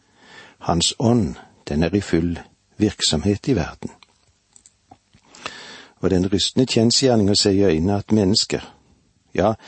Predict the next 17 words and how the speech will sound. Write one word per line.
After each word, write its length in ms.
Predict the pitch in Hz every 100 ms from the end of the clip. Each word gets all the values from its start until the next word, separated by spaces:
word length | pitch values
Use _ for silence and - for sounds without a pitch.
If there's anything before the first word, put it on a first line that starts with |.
| - - -
ennå 220 | 95 95
de 160 | 101 120
som 200 | - 98
står 280 | - 107 98
frem 400 | - - 120 117 87 -
for 160 | -
å 80 | 82 92
forkynne 340 | - 98 95
Jesus, 640 | 107 127 - 78 - - - _ _ _ _ - - - - -
kan 160 | 95 82
likevel 560 | 85 76 78 95 98
være 240 | 87 85 87
antikristelige 800 | 80 - - 78 - 78 78 76
redskaper. 760 | - - - - - - - _ _ _ _ _ _ _ _ _ _ _ - - - - - - _ 101
Derfor 480 | 120 - 123 85 - - - - -
må 160 | 90
det 240 | 90 95